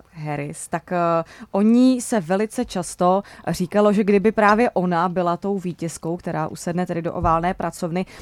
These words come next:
takže se toho moc nezmění, že to bude velmi kontinuální vládnutí na, právě jako v souvislosti s Joe Bidenem. Naopak, kdo by do některých věcí mohl takzvaně lidově říznout, je, eh, tedy zmíněný Donald Trump, který, jak vy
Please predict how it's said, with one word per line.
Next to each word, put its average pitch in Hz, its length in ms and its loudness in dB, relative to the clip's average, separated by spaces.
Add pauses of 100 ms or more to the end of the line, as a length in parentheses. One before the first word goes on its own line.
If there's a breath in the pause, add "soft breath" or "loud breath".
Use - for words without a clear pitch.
(140)
takže 208 420 2
se - 160 2
toho 269 220 -2
moc 262 220 -6
nezmění, 226 500 -2
že 156 100 -6
to 196 100 -4
bude 226 180 0
velmi 233 300 2 (100)
kontinuální 226 1200 0 (220 loud breath)
vládnutí 202 840 2 (100)
na, 190 360 4 (160)
právě 185 360 0
jako 185 200 -4
v - 80 -12
souvislosti 196 560 -6 (200 loud breath)
s 180 120 -8
Joe 214 220 4
Bidenem. 170 460 0 (180 loud breath)
Naopak, 240 720 2 (100)
kdo 208 180 2
by 214 320 2
do 180 320 0
některých 208 480 -4
věcí 202 320 0
mohl 196 280 4
takzvaně 196 400 0
lidově 185 380 2
říznout, 180 460 -4
je, 214 220 0
eh, 170 260 0
tedy 190 240 -4
zmíněný 185 420 0
Donald 185 340 -2
Trump, 180 200 -4
který, 185 180 -6
jak 180 140 -4
vy 196 160 -2